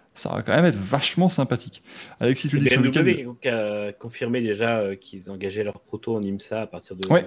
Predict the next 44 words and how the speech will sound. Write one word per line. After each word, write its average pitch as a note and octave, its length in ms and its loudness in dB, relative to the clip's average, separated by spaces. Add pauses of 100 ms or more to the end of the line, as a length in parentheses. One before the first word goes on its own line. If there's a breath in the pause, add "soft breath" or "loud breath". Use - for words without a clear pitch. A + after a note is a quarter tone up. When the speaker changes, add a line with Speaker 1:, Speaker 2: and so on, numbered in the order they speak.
Speaker 2:
deux F#2+ 60 -10
mille G2 160 -6
vingt-trois. G2 400 -6 (320)
Speaker 1:
Ouais. A#2 160 0 (120)
En A#2+ 80 2
fait, F#3 160 6
là, E3+ 100 8
la, B2 160 6
la B2+ 100 6
vraie, E3+ 400 4
le C#3 140 2
vrai, E3 280 6
la C#3+ 200 6
vraie D3+ 120 6
question, F3 260 2
c'est D3+ 140 4
de B2 100 0
comment D3 260 4
les, A#2+ 160 6
le A2 240 4
L B2 80 6
M C#3 120 6
H D#3 260 4
va A#2+ 80 4
faire, D#3 160 4
parce A2+ 100 0
que - 80 2
le A#2 120 6
L B2+ 60 6
M C#3 120 6
D D3 80 6
H, D#3 160 6
finalement, C#3+ 460 4 (460 loud breath)
comme C3+ 160 4
c'est C3 140 6
déjà C3 180 8
la B2+ 100 8
base C#3+ 200 6
du, A2 240 4
du G2 80 -4
D G#2+ 160 -2
P C#3 100 4
I C3 240 6 (100)
en, G2+ 480 0